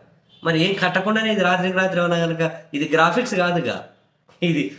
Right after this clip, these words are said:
ఆయన ప్రారంభించారుగా, మొత్తం బ్రహ్మాండంగా కట్టారుగా పులివెందుల బస్ స్టాండ్. మరి అసలు పనులు చేయకుండానే ఎట్లా బస్ స్టాండ్ వచ్చిందబ్బా స్వామి? దాన్ని బేస్ చేసే ముఖ్యమంత్రి గారు ఇంతకాలం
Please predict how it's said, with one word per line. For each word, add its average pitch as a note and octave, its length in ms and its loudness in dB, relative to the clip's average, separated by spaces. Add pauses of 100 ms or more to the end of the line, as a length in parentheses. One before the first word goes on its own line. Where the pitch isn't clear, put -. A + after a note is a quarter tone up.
(120)
ఆయన C3+ 220 2
ప్రారంభించారుగా, E3 1000 0 (140)
మొత్తం C3 260 2
బ్రహ్మాండంగా F3+ 640 0
కట్టారుగా E3+ 320 2
పులివెందుల D3 480 -2
బస్ B2+ 180 -2
స్టాండ్. B2+ 440 -2 (920)
మరి F#3 120 4
అసలు G3 380 0 (240)
పనులు A3 200 4
చేయకుండానే C4 460 4
ఎట్లా A3+ 200 0
బస్ A3 140 0
స్టాండ్ D3+ 240 0
వచ్చిందబ్బా G2+ 480 -4
స్వామి? C3 460 -4 (720)
దాన్ని D3 320 4
బేస్ F3+ 340 0
చేసే F#3 180 0
ముఖ్యమంత్రి E3 560 0
గారు D3+ 320 -4 (500)
ఇంతకాలం F3 580 2